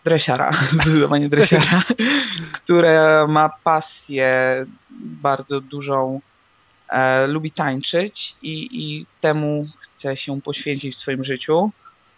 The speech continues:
Speaker 1: E, no, są pokazane różne obrazki z czasu dojrzewania pośród wielkiej płyty, e, wielki indywidualizm, e,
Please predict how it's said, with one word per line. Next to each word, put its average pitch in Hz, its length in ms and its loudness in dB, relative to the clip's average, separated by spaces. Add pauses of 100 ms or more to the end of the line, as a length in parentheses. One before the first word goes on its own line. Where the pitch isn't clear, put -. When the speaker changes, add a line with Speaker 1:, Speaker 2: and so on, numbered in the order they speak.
(420)
Speaker 1:
E, 143 240 2 (580)
no, 196 120 -2
są 196 300 -2
pokazane 185 540 2
różne 175 240 0
obrazki 160 680 -2
z 143 520 2 (720)
czasu - 280 -2
dojrzewania 147 640 2
pośród 143 380 -8
wielkiej 139 320 -2
płyty, 139 560 0 (680)
e, 139 240 2 (1300)
wielki 151 720 -2
indywidualizm, 147 1080 -2 (200)
e, 131 580 0